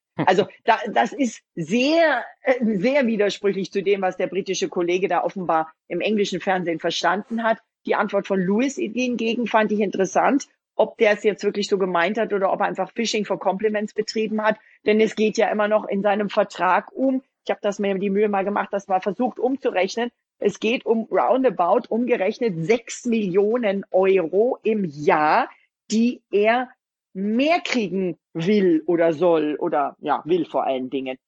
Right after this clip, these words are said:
Speaker 1: Hm.
Speaker 2: Nämlich eben von, äh, achtunddreißig Millionen Euro auf vierundvierzig quasi. Das sind jetzt nicht die genauen Zahlen, aber so quasi leicht umgerechnet. Und
Speaker 1: Ja.
Speaker 2: wenn er eben dann sagt, „Oh, ich weiß ja gar nicht, ob ich hier bin“, und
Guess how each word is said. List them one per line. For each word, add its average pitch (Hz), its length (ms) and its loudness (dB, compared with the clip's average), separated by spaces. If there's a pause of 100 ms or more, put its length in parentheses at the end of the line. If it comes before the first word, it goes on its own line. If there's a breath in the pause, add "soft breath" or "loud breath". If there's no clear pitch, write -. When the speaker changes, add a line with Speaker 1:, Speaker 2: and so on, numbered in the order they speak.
(140)
Speaker 1:
Hm. 101 160 -6
Speaker 2:
Nämlich 214 540 0
eben 240 380 -2 (280)
von, 214 420 0 (320)
äh, 196 280 2 (120)
achtunddreißig 180 1160 -4
Millionen 233 540 -2
Euro 220 640 0 (240)
auf 190 380 0 (200)
vierundvierzig 208 1000 -2 (200)
quasi. 185 540 0
Das 202 200 0
sind 220 180 -2
jetzt 196 240 -2
nicht 202 260 -4
die 190 200 -2
genauen 180 440 0
Zahlen, 175 360 0
aber 165 280 0
so 175 380 -4
quasi 156 360 -2 (120)
leicht 156 360 -2
umgerechnet. 143 720 -6 (320)
Und 269 280 2
Speaker 1:
Ja. - 100 -4
Speaker 2:
wenn 262 300 2
er 254 240 0
eben 247 320 -4
dann 233 220 0
sagt, 226 260 -2
„Oh, - 120 -2
ich 370 80 -4
weiß 370 140 -4
ja 381 80 -6
gar 320 100 0
nicht, 311 120 -4
ob 262 80 -4
ich 269 100 -6
hier 349 220 -2
bin“, 294 400 -6
und 240 280 -4